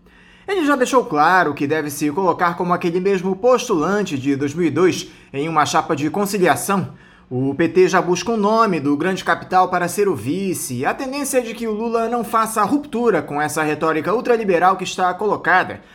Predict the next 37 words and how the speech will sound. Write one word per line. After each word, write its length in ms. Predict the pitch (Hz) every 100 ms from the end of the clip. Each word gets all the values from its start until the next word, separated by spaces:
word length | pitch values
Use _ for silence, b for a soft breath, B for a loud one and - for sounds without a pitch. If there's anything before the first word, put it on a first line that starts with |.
| B
algo 280 | 403 359 302
que 120 | 294
nenhum 260 | 254 240 269
candidato 760 | 254 262 202 131 165 190 160
que 200 | 143 147
pleiteie 440 | 143 151 151 160 156
o 60 |
cargo 320 | 147 190 185 156
máximo 420 | 151 175 180 165
da 100 | 156
República 540 | 151 147 165 160 160
na 200 | 156 175
atualidade 640 | 170 175 165 147 180 175 160
conseguirá. 600 | 175 175 185 143 104 - - B B B B
Não 200 | 440 392
há 60 | 285
como 280 | 285 269 254
se 180 | 247 226
governar 600 | 254 220 156 131 170 160
o 60 |
Brasil 340 | 135 135 131 170
sem 220 | 208 202
a 100 | 208
anuência 400 | 196 165 196 202
do 140 | 185
capital 400 | 185 196 196 202
hegemônico 540 | 214 196 160 190 202 214
e 40 |
da 140 | 202
mídia 220 | 196 208 214
dominante, 500 | 226 277 127 123 151
essa 160 | 160
é 40 | 196
que 80 |
é 40 | 190
a 20 |
verdade. 540 | 202 202 135 113 -